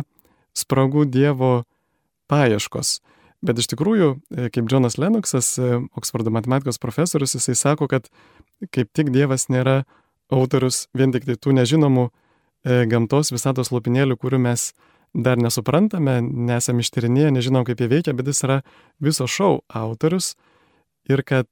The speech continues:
e, va kaip ir Izaokas Niutonas sako, kad aš šlovinu Dievą ne už tai, ko nepažįstu, bet už tai, ką mokslu atrandu. Ir va štai, ar tai nėra panaši ta kritika mokslininkų ateistų, kurie,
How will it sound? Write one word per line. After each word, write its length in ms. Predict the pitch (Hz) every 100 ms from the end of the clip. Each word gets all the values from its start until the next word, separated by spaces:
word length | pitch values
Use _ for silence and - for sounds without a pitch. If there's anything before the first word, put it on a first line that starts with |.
| 139
e, 400 | 127 123 120 117 _ _ _ _ _ -
va 60 |
kaip 180 | 113 113
ir 420 | 123 120 120 120 - _
Izaokas 460 | 139 120 131 123 -
Niutonas 340 | 170 156 123
sako, 220 | 131 127 131
kad 100 | 123
aš 140 | -
šlovinu 340 | 131 135 127
Dievą 300 | 117 135 127
ne 100 | 123
už 160 | 123 -
tai, 140 | 147 147
ko 100 | 127
nepažįstu, 600 | 117 123 120 226 - 143
bet 160 | 131
už 100 | 131
tai, 140 | 196 180
ką 180 | 151
mokslu 380 | 156 156 - 135
atrandu. 420 | 143 147 196 175 - _ _ _ _ _ _ _ _ -
Ir 80 | 127
va 160 | 131
štai, 340 | - 147 143 135 _ _ _ -
ar 100 | 131
tai 140 | 135 131
nėra 400 | 139 151 131 127 _ _ -
panaši 420 | 131 127 - 185
ta 180 | 165 127 -
kritika 480 | - 202 240 240 165
mokslininkų 480 | 143 143 139 127 127
ateistų, 420 | 131 156 - 151
kurie, 360 | 139 135 139